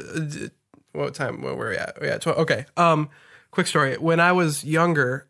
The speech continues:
I used to live, um, I lived on, like, an old, like, uh, just a dirt road, right?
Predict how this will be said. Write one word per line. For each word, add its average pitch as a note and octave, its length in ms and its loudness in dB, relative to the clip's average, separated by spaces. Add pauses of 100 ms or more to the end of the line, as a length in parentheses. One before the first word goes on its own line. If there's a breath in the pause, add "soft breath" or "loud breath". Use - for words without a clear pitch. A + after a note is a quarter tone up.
I C#3 120 -2
used D#3 200 -2
to D#3+ 80 -4
live, C#3+ 580 0
um, C3 440 -6 (600)
I E3 60 2
lived F3+ 220 4
on, E3 100 4
like, D3+ 160 0
an C#3 60 2
old, C#3+ 420 0
like, - 260 -4
uh, C3 80 -2
just C#3 220 -6
a C#3 40 -4
dirt C3 200 0
road, G#2 320 -4
right? B2 260 -6